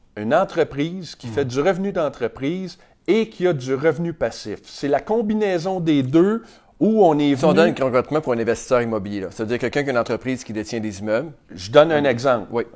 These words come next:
Speaker 1: OK ? Patrice Ménard, courtier immobilier
Speaker 2: Oui.
Speaker 1: incorporé, gagne du revenu d'entreprise,
Speaker 2: Mhm.
Speaker 1: f-, paye son impôt sur son revenu d'entreprise, utilise les surplus pour investir en immobilier dans
Speaker 2: Oui.
Speaker 1: une autre compagnie.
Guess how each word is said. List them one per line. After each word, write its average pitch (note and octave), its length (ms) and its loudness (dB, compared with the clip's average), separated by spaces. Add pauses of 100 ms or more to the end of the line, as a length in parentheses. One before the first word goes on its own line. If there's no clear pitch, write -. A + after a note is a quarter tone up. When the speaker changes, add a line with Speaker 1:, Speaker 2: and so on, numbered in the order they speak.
Speaker 1:
OK ? F2+ 140 -6 (500)
Patrice E3 440 2
Ménard, D3+ 720 0
courtier - 400 -6
immobilier C3 720 -2
Speaker 2:
Oui. A2 60 -2
Speaker 1:
incorporé, G#2 600 -2 (560)
gagne D3+ 320 4
du D3 120 -2
revenu C#3+ 340 -2
d'entreprise, A2+ 800 -4
Speaker 2:
Mhm. A2+ 280 -8 (240)
Speaker 1:
f-, - 280 -20 (680)
paye G3+ 240 6
son D#3+ 300 0
impôt D#3 340 0
sur - 200 -8
son C3 160 -2
revenu B2 340 -2
d'entreprise, B2+ 640 -2
utilise G3+ 580 -4
les F3 140 -2
surplus F#3+ 640 -4 (320)
pour A3+ 320 8
investir F3 560 0
en D#3+ 160 0
immobilier C#3+ 540 -2
dans D3 180 -2
Speaker 2:
Oui. A#2+ 100 -2
Speaker 1:
une C3+ 120 0
autre D#3+ 200 -2
compagnie. A2 480 -2